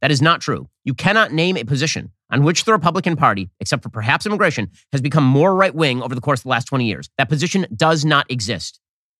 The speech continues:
It doesn't exist. I can name you half a dozen positions where the Democratic Party has moved significantly to the left,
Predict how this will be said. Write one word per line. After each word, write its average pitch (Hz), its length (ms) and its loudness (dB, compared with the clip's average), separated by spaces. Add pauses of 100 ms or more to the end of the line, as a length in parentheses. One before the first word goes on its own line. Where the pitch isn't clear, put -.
(240)
It 127 100 -2
doesn't 175 220 2
exist. 170 400 -2 (180)
I 143 80 0
can 196 140 2
name 202 120 2
you 180 60 4
half 165 140 0
a 160 40 -2
dozen 214 320 2
positions 98 440 -12 (160)
where 139 100 0
the 147 60 2
Democratic 170 400 0
Party 151 220 2
has 123 140 -2
moved 147 200 0
significantly 156 640 0
to 143 100 -4
the 143 60 -4
left, 123 320 -2